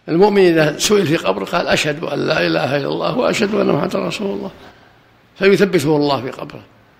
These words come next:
ويفتح له باب إلى الجنة فيأتيه من نيحها و-، ونعيمها، ويفسح له في قبره، وترفع روحه إلى الجنة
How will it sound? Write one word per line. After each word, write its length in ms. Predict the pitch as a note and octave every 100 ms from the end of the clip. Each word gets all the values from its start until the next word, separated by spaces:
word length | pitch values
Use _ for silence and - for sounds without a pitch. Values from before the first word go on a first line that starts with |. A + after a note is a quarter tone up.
| _ _ _ _
ويفتح 920 | E3 D3+ D3 - - - - - - D3+
له 260 | E3 D#3+
باب 180 | D3 D3+
إلى 140 | D3+
الجنة 400 | D3 D#3 D#3 C#3 - - - -
فيأتيه 400 | - D3 D3+ D#3
من 220 | D3 C#3 C#3
نيحها 460 | C#3+ A#2+ C3+ C#3+
و-، 280 | C3 C3+ C#3 - - _ _ _ _ _ -
ونعيمها، 680 | C#3+ C3+ D#3+ D#3 C3+ C3+ - - - _ - - - - - _ _ _ _ _ _ _ _ C#3+ C#3+ C3 - - - - _ _ _ _ _ _ _ _ - _ _ _ -
ويفسح 300 | E3+ - C#3+
له 200 | D#3 D3+
في 120 | D3+
قبره، 400 | - E3 D#3+ - - _ _ _ _ _ _ _ _ F#3+
وترفع 440 | D3 G3 C#3+ D3
روحه 340 | D3+ E3 C#3+
إلى 160 | D3+ D3
الجنة 400 | C#3+ F3 E3 B2